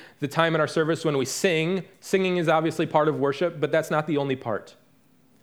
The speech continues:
And so this word worship is thrown a lot, thrown around a lot in church. And so if you're unfamiliar with it, wh-, with what it is, I wanna give a little definition for you.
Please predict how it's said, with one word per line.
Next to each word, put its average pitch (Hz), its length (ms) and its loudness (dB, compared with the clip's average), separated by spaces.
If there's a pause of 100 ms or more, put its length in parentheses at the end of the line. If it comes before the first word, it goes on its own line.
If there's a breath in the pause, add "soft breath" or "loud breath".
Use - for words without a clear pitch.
(440 soft breath)
And 160 80 -10
so 185 80 4
this 175 120 0
word 220 140 2
worship 208 400 2
is 180 120 0
thrown 190 220 2
a 196 80 4
lot, 185 360 0
thrown 180 180 4
around 170 300 4
a - 20 4
lot 165 220 4
in 165 100 -4
church. 170 400 0
And 147 80 -4
so 170 80 2
if 151 80 2
you're 139 120 0
unfamiliar 196 440 2
with 180 160 0
it, 175 120 0
wh-, 165 260 -2
with 156 160 -2
what 160 140 2
it 139 100 0
is, 131 120 0
I 143 40 4
wanna 151 240 2
give 151 160 0
a - 20 0
little 143 160 2
definition 120 460 -4
for 92 220 -10
you. 82 120 -16